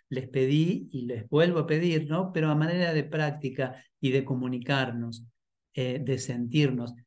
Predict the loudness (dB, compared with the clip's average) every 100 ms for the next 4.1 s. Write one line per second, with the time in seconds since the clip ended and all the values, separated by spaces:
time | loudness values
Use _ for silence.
0 | _ -8 -2 4 6 6 4 2 2 2
1 | 2 2 2 0 0 -2 -2 -2 0 0
2 | -2 -4 -16 _ _ -6 -4 0 2 2
3 | 2 0 -2 0 0 -2 -4 -4 0 -2
4 | -2